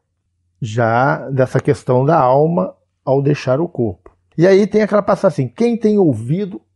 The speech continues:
ouça." A palavra para o, as palavras para ouvir não são autênticas aqui, porque os, os,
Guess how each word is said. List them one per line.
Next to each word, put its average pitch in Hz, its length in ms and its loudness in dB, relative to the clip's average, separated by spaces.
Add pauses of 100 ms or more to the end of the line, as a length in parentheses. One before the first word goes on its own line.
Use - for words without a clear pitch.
ouça." 147 680 0 (300)
A - 160 -2
palavra 143 600 0
para 127 280 2
o, 123 220 2
as 127 140 -6
palavras 143 440 0
para 139 200 2
ouvir 120 420 2
não 147 200 2
são 185 220 0
autênticas 151 640 2
aqui, 139 400 -2 (320)
porque 151 400 0 (140)
os, 143 240 2 (140)
os, 135 560 2